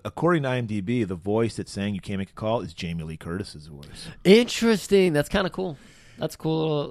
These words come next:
Speaker 2: That, that's
Speaker 1: Yeah,
Speaker 2: awesome.
Speaker 1: they can't because they, they run everything in this town, so he can't get a call out.
Speaker 2: Oh, yeah.
Speaker 1: And he's like, "Fuck, we'll just get the hell out of here." So then, uh,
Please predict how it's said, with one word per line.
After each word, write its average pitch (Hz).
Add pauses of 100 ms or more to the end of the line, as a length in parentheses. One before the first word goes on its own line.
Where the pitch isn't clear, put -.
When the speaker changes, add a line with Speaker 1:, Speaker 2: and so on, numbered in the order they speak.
Speaker 2:
That, -
that's 143
Speaker 1:
Yeah, 147
Speaker 2:
awesome. 117
Speaker 1:
they 123
can't 143
because 127
they, 139
they 143
run 170
everything 139
in 98
this 90
town, 85
so -
he 107
can't 127
get 147
a 120
call 117
out. 73
Speaker 2:
Oh, 85
yeah. 80 (600)
Speaker 1:
And 107
he's 104
like, -
"Fuck, 143
we'll 95
just 139
get 113
the 104
hell 92
out 131
of 101
here." 78 (680)
So 117
then, 113
uh, 104